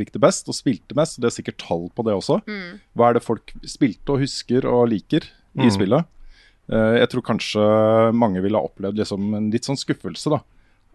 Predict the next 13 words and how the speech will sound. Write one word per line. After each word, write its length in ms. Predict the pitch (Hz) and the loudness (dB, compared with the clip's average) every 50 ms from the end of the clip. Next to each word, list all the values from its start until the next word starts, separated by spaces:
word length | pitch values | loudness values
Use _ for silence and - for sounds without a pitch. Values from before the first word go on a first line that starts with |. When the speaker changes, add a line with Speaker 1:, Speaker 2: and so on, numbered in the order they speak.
| _ _ _ | _ _ _
Speaker 1:
over 180 | - 113 107 113 110 | 0 0 2 2 0
at, 40 | 110 | 2
ja, 260 | 123 135 151 156 151 151 | 2 0 0 0 -4 -6
dette 260 | 123 131 - - 131 | -6 -8 -6 -6 -4
var 120 | 131 117 92 | -2 -2 -2
jo 60 | 85 | -4
ikke 200 | - - - 101 | -6 -10 -10 -6
så 20 | |
gøy. 240 | 87 85 85 82 - - _ _ _ _ _ _ _ _ _ _ _ _ - | -4 -4 -4 -4 -6 -10 _ _ _ _ _ _ _ _ _ _ _ _ -20
Så 460 | - - - - 110 107 107 107 104 101 | -18 -10 -4 -2 0 2 2 2 2 2
det 80 | 104 101 | 0 -2
at 140 | 101 - - 104 | -2 -4 -8 -8
de 300 | 95 101 98 98 98 98 | -6 -6 -6 -6 -6 -8